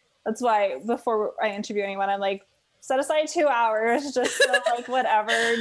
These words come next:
Speaker 1: needs to be here has room to come through." Um, so you, can you tell us about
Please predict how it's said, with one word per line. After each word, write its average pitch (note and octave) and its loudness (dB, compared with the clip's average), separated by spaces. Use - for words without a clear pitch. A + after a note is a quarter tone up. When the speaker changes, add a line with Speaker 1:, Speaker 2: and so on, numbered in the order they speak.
Speaker 1:
needs A3+ -2
to B3+ 0
be A3 0
here G#3 2
has A3+ -2
room G#3+ -2
to A#3+ -4
come G#3+ -2
through." G#3 -2
Um, B3 2
so D#4 2
you, D4 0
can E4+ 0
you G4 2
tell A#3 -2
us C4+ 0
about A#3+ 2